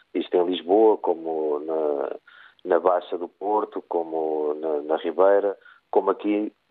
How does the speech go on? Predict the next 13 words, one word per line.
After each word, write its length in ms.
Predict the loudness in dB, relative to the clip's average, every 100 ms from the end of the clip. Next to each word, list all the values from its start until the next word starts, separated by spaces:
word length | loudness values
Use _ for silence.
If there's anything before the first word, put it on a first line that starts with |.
| -2
nós 220 | 0 0
podemos 300 | 0 -2 2
observar, 580 | 2 2 -4 2 2 2
por 160 | -2 -6
exemplo, 320 | 0 0 0
o 100 | -4
comportamento 600 | -2 -4 0 0 0 0
que 80 | 0
a 40 |
G 140 | 2 2
N 180 | 2
R 180 | 2 2 2
tem 240 | 2 2